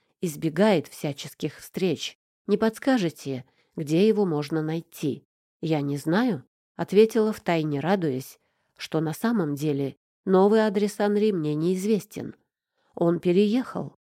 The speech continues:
«Да-да, мне удалось это выяснить». «Что ж, придётся искать другие способы связи. Но мне нужна уверенность,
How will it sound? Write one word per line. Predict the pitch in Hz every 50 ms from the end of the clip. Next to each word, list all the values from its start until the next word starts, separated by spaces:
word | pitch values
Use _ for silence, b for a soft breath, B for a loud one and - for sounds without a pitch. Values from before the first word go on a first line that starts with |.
| _ _ -
«Да-да, | - 165 190 202 214 214 202 175 226 214 190 165 147
мне | 151 156 156 160 160
удалось | 160 147 170 170 185 220 233 208 - -
это | 147 - 160
выяснить». | 151 165 170 156 127 - - 151 143 135 - - _ _ _ _ _ _ _ _ _ _ _
«Что | - - - - 180 175 180
ж, | - - - _ _ _ _ _ _ _ _ _ -
придётся | - 190 165 143 180 180 - - 214 214
искать | 214 - - - 214 202
другие | 175 196 220 226 208 247 240 170 143
способы | - - - 156 151 - - 170 170 151
связи. | - - - 170 160 156 143 147 160 147 147 _ _ _ _ _ b b b b b
Но | b 185 180
мне | 175 175 175 165
нужна | 156 156 143 139 151 151 143
уверенность, | 139 143 143 156 185 190 190 165 139 131 - - - -